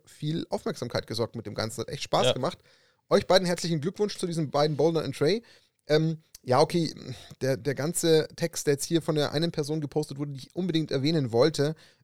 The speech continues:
Speaker 1: der ist ein bisschen zu lang. Also ich werde ihn jetzt nicht komplett durchlesen oder vorlesen.
Speaker 2: Aber es ist jetzt kein Gewinner von, also
Speaker 1: Nein.
Speaker 2: genau, nur um da jetzt zu,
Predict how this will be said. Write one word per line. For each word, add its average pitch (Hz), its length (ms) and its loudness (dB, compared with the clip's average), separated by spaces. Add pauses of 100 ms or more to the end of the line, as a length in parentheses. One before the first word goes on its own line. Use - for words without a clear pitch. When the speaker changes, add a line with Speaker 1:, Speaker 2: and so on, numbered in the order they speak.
(120)
Speaker 1:
der - 120 0
ist 160 80 0
ein 156 80 2
bisschen 156 240 -2
zu - 120 -4
lang. 135 200 4
Also 117 140 -2
ich 120 80 -6
werde 151 140 4
ihn 156 80 0
jetzt 151 200 -2
nicht 170 160 -2
komplett 143 320 -2
durchlesen 151 520 -2 (100)
oder 127 180 -2
vorlesen. 143 300 2
Speaker 2:
Aber 127 80 10
es 131 60 12
ist 147 80 4
jetzt 135 140 0
kein 143 200 6
Gewinner 143 220 8
von, 131 160 8
also - 300 6
Speaker 1:
Nein. 139 120 8
Speaker 2:
genau, 123 140 8
nur 139 160 8
um 135 120 6
da 127 160 10
jetzt 123 180 6
zu, 127 140 0